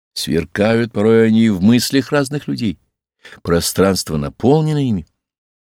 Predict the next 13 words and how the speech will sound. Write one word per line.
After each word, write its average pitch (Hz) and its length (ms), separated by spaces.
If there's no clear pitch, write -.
В - 60
тишине 85 600
молчания 135 760
проникают 87 640
они 92 240
в - 80
сознание 80 560
многих. 78 500
Человечество 85 720
не 82 140
оставлено 85 760
без 85 160
руководства. 110 600